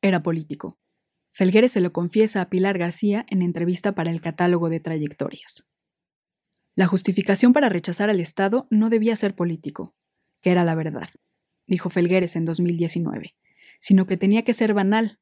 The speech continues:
para no crear enemistad. No nos enfrentamos al Estado. Nos enfrentamos, pero lateralmente.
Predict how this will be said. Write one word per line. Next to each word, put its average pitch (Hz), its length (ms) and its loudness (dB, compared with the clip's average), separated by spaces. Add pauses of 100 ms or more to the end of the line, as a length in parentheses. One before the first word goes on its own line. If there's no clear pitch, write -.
para 175 180 -2
no 202 120 2
crear 208 220 0
enemistad. 170 520 -2 (680)
No 202 160 6
nos 262 180 4
enfrentamos 180 520 -2
al 156 100 -4
Estado. - 440 -10 (500)
Nos - 200 -2
enfrentamos, 190 720 0 (160)
pero 170 200 -2
lateralmente. 170 760 -2